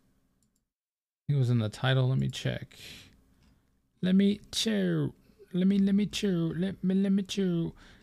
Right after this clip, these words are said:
'Cause it had the title. I can't find it. I can't find it. I'm sorry, guys. Uh, but it said something like seven. Yeah, there it goes. Uh, Nintendo Wii U and three D S eShops to be discontinued, curtailing access to more than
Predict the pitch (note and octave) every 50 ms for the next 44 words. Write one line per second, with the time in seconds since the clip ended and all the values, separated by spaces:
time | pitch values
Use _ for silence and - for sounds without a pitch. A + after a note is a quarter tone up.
0 | _ - D3 D3+ D#3+ C#3+ D#3+ F3 F3+ F3+ F3 D3+ D#3 C#3+ C3+ C#3 C3+ B2+ C3 C#3+
1 | D3 D3 C#3+ C#3+ C#3+ C3+ C3 - - E3+ F3 F3 D#3+ C#3+ C3+ C3+ C3+ C#3 D3 C#3+
2 | C3+ C3+ C#3 C3+ C3 B2+ B2+ - A#2+ A#2 - B2+ - A2+ A2 A2 A2+ A#2 A2 F#2+
3 | - - - C3 C3+ C3+ - _ _ _ _ _ _ _ _ _ _ _ _ _
4 | - D#3+ D#3+ D3 - - E3+ D#3 D3+ B2+ - D#3 D#3 D3+ D#3 D3+ D3 C#3+ C#3+ C#3+
5 | C#3+ D3+ D3 - - D#3+ D#3 D#3 D3 C#3+ C#3 D3 D3+ D3+ D3+ D3+ D#3 C#3 - -
6 | - - - - - - - - - - - _ - C3+ B2+ C3 C3 C3 C#3+ D#3
7 | C3+ - F#3+ F#3+ - - E3+ D3+ D3 C#3+ C3 A#2+ A2 - - - D#3+ D#3+ D#3+ E3+
8 | D#3 C3+ A#2+ A#2 B2 A2+ G#2+ A2 A2+ G#2+ - C#3 B2 C3 C3+ C3 C3 C#3 C#3 C3
9 | D#3 E3+ E3+ E3+ D#3+ D#3 D3+ D#3 D3+ C3+ C3 C3 C3+ D#3 D#3 D3 D3 D3 D3 D3
10 | C#3+ C#3 B2+ C3 C3 B2+ B2+ A#2 - - C#3+ C#3+ C#3 C#3 C3+ C3 B2 - B2 B2+
11 | A#2+ - C#3 B2 A#2+ A#2 - - B2 B2 B2 A#2+ B2 A#2+ - - B2 A2+ C3 C3
12 | C3 B2+ - - C3+ - - C3 C3 C3 B2+ A#2+ B2 C3 C3 - C3+ B2+ - C3
13 | B2+ C3 C3 B2+ A#2+ A#2+